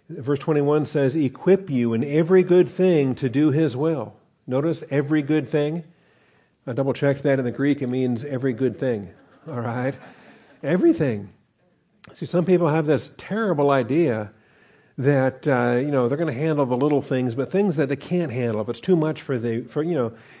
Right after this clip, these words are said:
God can do the really big stuff. And, uh, and, and he expects us to handle the little stuff. But no, there is no little stuff. There is no big stuff. It's all God's to do. Everything. Equipping you in every good thing to do his will, working in us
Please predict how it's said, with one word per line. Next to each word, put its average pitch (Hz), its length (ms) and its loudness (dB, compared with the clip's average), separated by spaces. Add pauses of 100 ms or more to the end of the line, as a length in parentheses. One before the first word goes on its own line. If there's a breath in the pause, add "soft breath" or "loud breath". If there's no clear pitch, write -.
(420 loud breath)
God 180 260 -2
can 160 100 2
do 165 120 6
the 147 80 2
really 143 180 2
big 120 220 -2
stuff. - 420 -12 (840)
And, 127 420 0
uh, 127 240 2
and, 127 180 -2
and 135 280 -2
he 123 100 -4
expects 143 420 -2
us 147 200 0
to 135 100 -6
handle 131 340 -2
the 117 120 -4
little 165 220 -4
stuff. - 380 -16 (680 soft breath)
But 143 140 -2
no, 151 180 0
there 135 160 4
is 165 120 0
no 147 140 0
little 123 240 0
stuff. 131 340 -6
There 131 140 -2
is 139 100 0
no 123 120 0
big 117 240 -4
stuff. 139 340 -4
It's 123 140 -6
all 139 260 2
God's 120 600 -4
to 127 140 -4
do. 135 380 -6 (580 soft breath)
Everything. 135 720 -2 (220)
Equipping 165 460 -2
you 151 140 2
in 135 80 2
every 170 260 2
good 127 220 0
thing 113 220 -4
to 123 100 -2
do 120 160 0
his 107 240 -2
will, 107 240 -4
working 139 520 -2
in 180 220 -2
us 107 540 -6